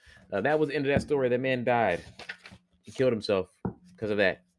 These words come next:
Uh, I don't know if it's delusions, but they saw the lotus flowers moving, bopping up and down. People kept thinking they were goblins or something, but they were nothing but lotus flowers. Uh, so I think that's kind of a good story. It's kinda ironic. The thing that saved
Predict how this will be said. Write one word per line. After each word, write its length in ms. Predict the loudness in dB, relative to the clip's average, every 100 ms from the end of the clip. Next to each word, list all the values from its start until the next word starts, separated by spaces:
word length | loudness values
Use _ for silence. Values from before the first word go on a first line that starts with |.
| _ _ -20 _ _ _
Uh, 40 | 4
I 180 | 6 6
don't 100 | 2
know 180 | 0
if 60 | -2
it's 80 | 0
delusions, 600 | 2 4 2 2 0 -2
but 180 | -2 2
they 140 | 2
saw 240 | 4 4
the 60 | 4
lotus 300 | 4 4 2
flowers 360 | 0 0 0 -2
moving, 340 | -2 -2 -2
bopping 280 | -2 -2 -4
up 100 | -4
and 80 | -2
down. 260 | 0 0
People 220 | -4 -4
kept 220 | -2 -2 -2
thinking 220 | -4 -2
they 100 | -2
were 80 | 0
goblins 500 | 0 0 0 -4 -4
or 60 |
something, 500 | -4 -6 -4 -6 -6 -8 -18 -8
but 140 | 0
they 60 | 0
were 140 | 2
nothing 300 | 0 0 0
but 100 | 0
lotus 260 | 2 0 -2
flowers. 480 | -2 -2 -2 -8 -16 _ _ _ _ -10
Uh, 440 | -4 -4 -4 -6 -10 _ _ _ _ _ _ _ _
so 180 | 2 6
I 80 | 6
think 160 | 8
that's 120 | 6 6
kind 180 | 6
of 100 | 6
a 80 | 6
good 140 | 4 2
story. 260 | 4 6
It's 80 | 6
kinda 180 | 6 6
ironic. 580 | 6 6 4 2 -2 -12 _ _
The 80 | -2
thing 180 | 2 2
that 120 | 2
saved 540 | 4 6 6 2 -12